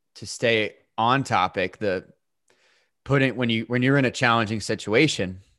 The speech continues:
something new, especially, and you're encountering a challenging situation, or you have this obstacle in the way, and, and you, you have a choice to make, like, react poorly or, or deal with it. If your breathing is in check and it is au-,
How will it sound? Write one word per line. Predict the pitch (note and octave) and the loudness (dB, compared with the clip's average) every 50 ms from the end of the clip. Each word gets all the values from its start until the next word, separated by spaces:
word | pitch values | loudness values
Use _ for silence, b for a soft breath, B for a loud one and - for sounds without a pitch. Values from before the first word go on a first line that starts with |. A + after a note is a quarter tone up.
| _ - | _ -6
something | - - A2+ F#2+ F2 F2+ F2+ F#2 | 0 0 0 0 0 -4 -6 -2
new, | F#2 G2+ G#2+ A2 G#2 G2 | 0 2 2 2 2 0
especially, | F#2+ - - - - - - F#2 A#2+ A#2+ - - - - - A2+ - _ _ b b b b b b b b b b b b b | -4 -10 -14 -16 -8 -2 0 0 0 0 -2 -10 -14 -14 -16 -18 -20 _ _ b b b b b b b b b b b b b
and | A#2+ A2+ A2+ | 0 0 0
you're | G#2+ G#2 F#2+ | 0 0 -2
encountering | F2+ - - - G#2+ G#2+ B2 C3+ B2+ A#2 B2 A2 F#2 E2+ F#2 F2 | -4 -6 -6 -2 0 2 2 2 0 0 -2 -2 -2 -2 -4 -6
a | |
challenging | F2+ - - F#2+ F2+ F#2 F#2+ G2+ G2+ F#2 | -8 -6 -4 -4 -2 -4 -4 -6 -8 -10
situation, | - G#2 E2 - F#2 E2+ D2 D#2+ - - D#2 D2 D#2+ - | -10 -10 -10 -8 -6 -6 -6 -6 -8 -8 -12 -12 -14 -10
or | - G2+ F#2+ F2+ | -8 -6 -6 -6
you | F#2 G#2 G#2+ | -6 -8 -10
have | G2+ - G2 G2 G#2+ A2+ G#2 | -8 -4 -2 0 0 0 -2
this | F#2+ F#2+ F#2 - - | -2 -6 -6 -4 -4
obstacle | F#2 F#2+ F2+ - - - - - G2+ | -4 -4 -4 -6 -12 -18 -14 -12 -10
in | F#2 | -10
the | F#2+ | -8
way, | F#2 F#2+ F2+ E2 E2+ | -6 -4 -4 -4 -4
and, | E2+ E2+ F#2 - - | -6 -8 -10 -12 -12
and | F2+ F2 F2 F#2 | -12 -10 -10 -10
you, | F#2 F2 F2 - _ _ _ _ _ _ _ _ _ _ _ - | -10 -12 -14 -16 _ _ _ _ _ _ _ _ _ _ _ -20
you | - F2+ | -16 -10
have | F#2 F2+ F2+ D#2 | -8 -8 -8 -8
a | |
choice | D#2+ - - G2+ F2+ F2+ - | -10 -8 -6 -6 -6 -6 -8
to | - F#2 | -10 -10
make, | E2 C#2+ C#2 C2 - | -8 -8 -8 -8 -8
like, | - C2+ - - | -10 -10 -10 -8
react | F2 D#2 - - - - - | -8 -8 -8 -10 -12 -8 -4
poorly | - - G#2 F#2+ G2 F2+ F2+ D2+ | -2 0 0 0 -2 -4 -4 -4
or, | C2+ C#2+ C#2+ _ _ _ - | -6 -8 -10 _ _ _ -20
or | - - _ | -20 -14 _
deal | - G#2 F2+ | -4 -4 -2
with | E2 F2+ - | -2 -4 -4
it. | - - - _ _ b b b b b b b b b b b b _ _ _ _ _ _ _ - | -8 -10 -12 _ _ b b b b b b b b b b b b _ _ _ _ _ _ _ -2
If | C#3 C#3+ B2+ - - - | 0 0 0 -2 -2 -2
your | A#2+ G#2+ | -2 -2
breathing | F2+ - B2+ B2+ A#2 A#2 A2+ A2 | 0 0 2 2 2 2 0 0
is | G#2+ G2 G2 | -2 -2 -4
in | G2+ F#2+ | -6 -8
check | - - - C3+ B2 G#2+ G2 - - | -8 -2 2 2 2 2 2 -2 -6
and | - G#2+ | -6 -6
it | G2 F#2+ | -4 -2
is | A2 B2 A#2+ G#2+ | 0 0 0 0
au-, | G#2+ G2+ | 0 -2